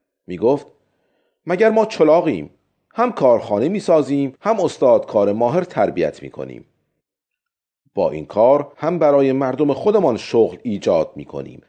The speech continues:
و هم زیر بار خارجی‌ها نمی‌رویم." با این طرز تفکر، چند نفر از استادکاران باهوش و با استعداد ایرانی را به خرج دولت به روسیه فرستادند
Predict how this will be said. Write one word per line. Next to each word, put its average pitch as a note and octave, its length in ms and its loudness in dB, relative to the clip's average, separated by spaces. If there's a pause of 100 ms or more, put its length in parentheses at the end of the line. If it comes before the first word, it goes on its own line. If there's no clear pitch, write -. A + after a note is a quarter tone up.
و F3 100 -2
هم F3 160 0
زیر D3 300 0
بار B2 340 2
خارجی‌ها A2+ 720 0
نمی‌رویم." F2+ 580 -4 (1200)
با F3 200 2
این A3 140 0
طرز A2+ 300 0
تفکر، C3+ 680 0 (140)
چند C#3+ 320 -2
نفر B2+ 260 0
از A#2 100 -2
استادکاران C#3 840 0
باهوش C3 500 0
و A2 40 -2
با A#2+ 220 0
استعداد C#3 540 0
ایرانی F#2+ 440 -4
را A2 140 2
به A#2 100 -4
خرج B2+ 320 0
دولت D#3+ 460 0
به C3 120 0
روسیه A2 320 -2
فرستادند D2+ 760 -6